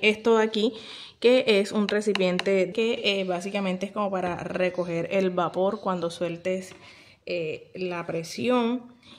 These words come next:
Y pues por supuesto todas sus etiquetas. A mí me encantó. Voy a estar enjuagando esta olla porque la vamos a usar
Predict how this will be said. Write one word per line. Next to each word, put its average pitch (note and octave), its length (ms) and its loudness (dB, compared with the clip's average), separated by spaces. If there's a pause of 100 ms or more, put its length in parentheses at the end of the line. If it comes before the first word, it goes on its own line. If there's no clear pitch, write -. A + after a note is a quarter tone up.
(120)
Y D#4 260 2
pues A#3+ 220 0
por F#3+ 180 0
supuesto F#3 480 -4
todas F3 300 -2
sus F#3+ 160 -6
etiquetas. G#3 520 -6
A F#3 120 -4
mí F3 100 -2
me F#3+ 220 2
encantó. E3+ 580 -2
Voy G3 200 2
a - 20 0
estar G3 240 0
enjuagando F#3 640 2
esta G#3+ 280 0
olla G#3 260 2
porque G#3 280 -2
la G#3 80 0
vamos F3+ 220 -2
a F#3+ 120 -2
usar F3 380 -6